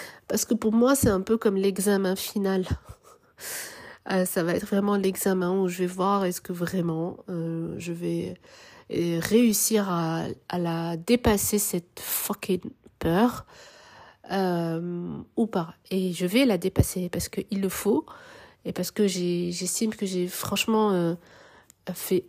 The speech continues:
énormément de travail, que j'ai énormément, euh, progressé, euh, par rapport à, pas seulement il y a deux ans, mais même par rapport à toujours, parce que c'est une peur qui existe chez moi depuis l'enfance. Euh,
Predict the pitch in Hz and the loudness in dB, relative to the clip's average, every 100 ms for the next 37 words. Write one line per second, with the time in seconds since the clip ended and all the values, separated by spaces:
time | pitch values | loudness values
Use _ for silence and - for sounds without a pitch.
0 | - 277 254 233 220 208 196 190 185 185 | 6 8 10 8 8 4 2 -2 0 0
1 | 202 - 214 - 185 180 180 185 - _ | -2 -4 -8 -4 -4 -2 -2 -2 -6 _
2 | 285 262 247 226 220 214 208 - _ - | 6 10 8 8 6 4 2 -6 _ -20
3 | - _ _ _ 185 185 175 175 175 175 | -20 _ _ _ -4 -2 -2 -2 -4 -6
4 | 180 220 _ - - 208 190 208 - 202 | -8 -12 _ 0 6 8 8 6 6 4
5 | 175 220 - _ 190 180 175 175 175 185 | 4 2 -10 _ -4 -2 -2 -2 -4 -6
6 | - 185 170 202 190 180 175 175 - - | -6 -2 0 2 4 4 4 2 -4 -14
7 | - - 214 208 220 226 220 190 185 190 | -20 0 2 4 6 8 8 8 6 6
8 | 226 240 180 180 190 180 175 175 175 190 | 6 6 4 4 4 2 0 -2 -2 0
9 | 175 160 165 - 175 180 285 - - - | 0 0 0 0 2 4 2 0 -14 -18
10 | - - - - 185 175 170 190 - 175 | -18 -18 -12 -4 0 0 0 -2 0 -2
11 | 170 185 - 180 180 170 - 180 170 165 | -2 -6 -4 -2 -2 -4 -6 -4 -4 -4
12 | - 262 - - - - - - - _ | 0 0 0 -6 -12 -20 -20 -20 -20 _
13 | - 190 190 185 180 180 185 180 175 175 | -6 -2 0 0 0 0 -2 -4 -4 -4